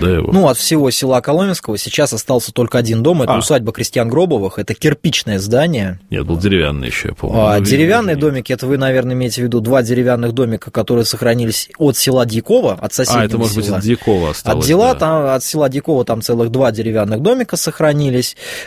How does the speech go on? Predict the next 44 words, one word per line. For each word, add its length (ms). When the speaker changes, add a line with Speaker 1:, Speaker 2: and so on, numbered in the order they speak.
Speaker 2:
А, 400
они 220
до 100
сих 220
пор 220
есть, 580
но 240
они 200
используются 520
не 120
музеем. 600
Это 240
сейчас, 600
а, 220
хозяйственные 540
постройки, 560
которые 460
переданы 520
общине 840
храму 400
Усекновения 480
Главы 280
Иоанна 200
Предтечи. 440
Speaker 1:
А, 240
Speaker 2:
Дьякова. 140
Speaker 1:
кстати, 380
да, 180
я 120
всё 200
вот 120
забыл 280
тогда 260
спросить, 300
когда 220
мы 80
о 20
них 180
говорили. 400
А 40
каков 260
их 120
статус, 540
э, 400